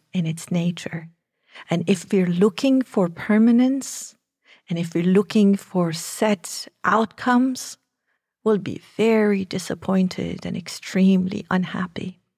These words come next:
I learned that ordinary people, delivery workers, healthcare workers, waste workers,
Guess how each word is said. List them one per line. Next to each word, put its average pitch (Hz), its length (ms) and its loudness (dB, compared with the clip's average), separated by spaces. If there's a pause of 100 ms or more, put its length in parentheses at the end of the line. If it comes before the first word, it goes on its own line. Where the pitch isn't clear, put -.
(2500)
I 214 100 4
learned 233 460 4
that 214 500 2 (640)
ordinary 220 640 4
people, 202 800 2 (640)
delivery 196 560 2
workers, 202 880 0 (560)
healthcare 190 640 0
workers, 196 840 -2 (420)
waste 196 440 2
workers, 202 800 -4